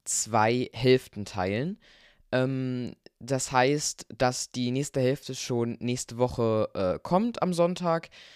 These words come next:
ähm, weil da bin ich auch schon wieder aus dem Urlaub zurück und am Samstag, ähm, mach-, schneide ich das dann noch zu Ende, also die andere Hälfte, und dann werde ich euch das auch hochladen.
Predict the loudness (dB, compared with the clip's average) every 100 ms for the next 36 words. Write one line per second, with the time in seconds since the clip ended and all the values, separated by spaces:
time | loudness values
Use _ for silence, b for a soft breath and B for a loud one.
0 | B B -2 0 0 -2 -4 -4 -4 2
1 | 2 4 2 0 0 -2 -4 -4 -4 -6
2 | -6 -4 -4 -4 0 2 2 0 -4 -4
3 | -4 -8 -8 -8 -4 -4 -4 -8 -8 -8
4 | -8 -8 -8 -8 -12 -16 _ -4 -4 -4
5 | -2 -2 -2 -2 -2 -2 -2 -4 -4 -2
6 | -2 -2 -4 -6 B B -6 -4 -2 0
7 | -2 -2 -2 -2 -4 -8 -6 -8 -8 -12
8 | b b 0 2 2 0 0 -2 0 -4
9 | 0 0 0 -2 -4 -4 -4 -4 -8